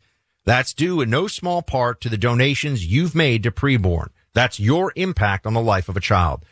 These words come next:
For just twenty-eight dollars, the cost of each ultrasound experience,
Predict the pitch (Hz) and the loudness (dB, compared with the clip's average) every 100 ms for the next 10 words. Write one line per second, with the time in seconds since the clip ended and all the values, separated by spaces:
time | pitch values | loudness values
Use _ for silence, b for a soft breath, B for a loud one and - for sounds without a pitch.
0 | b b - 131 135 - 139 185 208 190 | b b -2 0 0 0 -2 0 0 -2
1 | - 107 85 92 98 131 139 135 107 117 | -2 -2 -2 -6 -6 -2 0 -2 -2 -2
2 | 147 131 131 135 131 123 117 - 120 117 | -2 -4 -2 0 2 2 -2 0 2 4
3 | 117 117 | 2 0